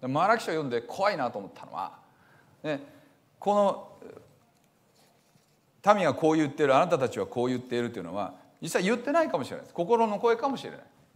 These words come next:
でも神様はそれちゃんと見抜いてる。あなたがどういう今思いでいるか、どういうことを考えているかということを、お、神様は、まあ、当然のことですけれども、見抜いているというか、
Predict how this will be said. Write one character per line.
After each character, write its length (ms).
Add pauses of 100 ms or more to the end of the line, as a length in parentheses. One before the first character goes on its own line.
(880)
で 60
も 80
神 220
様 240
は 380
そ 120
れ 60
ち 120
ゃ 240
ん 100
と 280
見 180
抜 80
い 60
て 100
る。 60 (1300)
あ 80
な 100
た 80
が 100
ど 240
う 60
い 240
う 20
今 380
思 240
い 80
で 80
い 140
る 100
か、 240 (180)
ど 140
う 80
い 140
う 60 (460)
こ 40
と 100
を 60
考 100 (220)
え 120
て 100
い 60
る 80
か 160
と 80
い 80
う 40
こ 100
と 100
を、 380 (600)
お、 240
神 240
様 260
は、 300 (320)
ま 120
あ、 20
当 180
然 160
の 80
こ 100
と 100
で 100
す 80
け 80
れ 60
ど 140
も、 260 (1120)
見 180
抜 120
い 60
て 100
い 80
る 120
と 140
い 80
う 40
か、 180